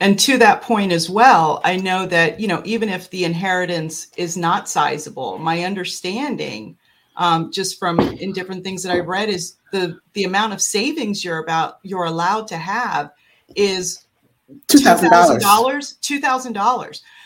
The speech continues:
Speaker 1: So, you know, so even if you do get twenty dollars a month from grandma, um, you know, your ability to save that over time at some point that little tiny savings can cut you off from benefits.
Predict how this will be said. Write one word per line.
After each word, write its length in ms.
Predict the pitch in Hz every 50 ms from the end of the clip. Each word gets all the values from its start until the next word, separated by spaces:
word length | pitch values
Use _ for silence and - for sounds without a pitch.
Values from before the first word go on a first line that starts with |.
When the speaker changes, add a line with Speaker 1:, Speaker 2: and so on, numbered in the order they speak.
| - _
Speaker 1:
So, 640 | - - - 247 226 214 208 214 208 202 202 202 - -
you 120 | - 233 247
know, 140 | 226 196
so 260 | 196 170 - 226 202 202
even 280 | - 247 277 285 320 285
if 160 | 277 269 226
you 80 | 214
do 240 | 202 - 208 220 277
get 180 | 285 311 220 233
twenty 320 | - - 214 202 202 196
dollars 440 | 175 180 180 180 175 175 175 175 -
a 40 | 185
month 300 | 180 175 170 170 170 -
from 260 | - 196 180 180 180
grandma, 560 | 165 185 180 175 170 160 151 143 147 165 220 233 - _ _ _ _ _ _ _ _ _ - 185
um, 340 | 190 185 180 180 180 - - _ _ _ _
you 120 | 202 240
know, 240 | 214 180 170 170 165 170
your 220 | 196 208 214 220
ability 500 | 226 214 226 226 220 226 214 214 220 208
to 100 | - 185
save 460 | 185 - - - 185 190 220 240 220
that 340 | 202 202 185 180 175 170 - -
over 280 | - 196 190 190 175 165
time 800 | 165 - - - 208 233 285 294 220 160 151 147 151 156 156 156 - _ _ _
at 160 | 202 196 190
some 320 | - - 233 220 220 208 214
point 560 | - 247 277 320 226 190 170 170 165 170 - _ _ _ _ _ _ -
that 320 | 196 196 208 208 - -
little 320 | 208 208 214 233 269 277
tiny 420 | - - - 214 208 214 208 202 208
savings 800 | 208 - - 180 226 285 302 196 165 156 156 160 160 165 165 - _ _ _ _ -
can 160 | - 233 233
cut 300 | 233 226 233 - - -
you 100 | 214 196
off 240 | 165 160 165 165 -
from 160 | - 196 196
benefits. 640 | - - 285 370 294 - - - - - - -